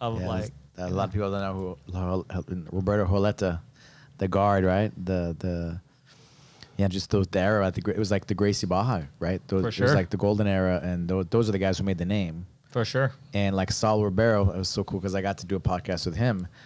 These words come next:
Speaker 2: Like, he's, like, to talk to my, f-, you know, coming up favorite guy, he was, like, so cool, and he was referencing those guys. Those are the guys that made him.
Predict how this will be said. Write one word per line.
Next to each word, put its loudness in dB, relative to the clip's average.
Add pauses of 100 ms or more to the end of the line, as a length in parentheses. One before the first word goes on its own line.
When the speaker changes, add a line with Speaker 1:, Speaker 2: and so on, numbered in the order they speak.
(380)
Speaker 2:
Like, -4
he's, -2
like, -6 (160)
to -10
talk -2
to -2
my, -2
f-, -12
you -2
know, -4
coming 0
up 0
favorite 0
guy, 0
he -2
was, -6
like, -8
so -6
cool, -2
and -6
he -2
was -4
referencing -6
those -8
guys. -4
Those 2
are 4
the 0
guys 2
that -2
made -2
him. -4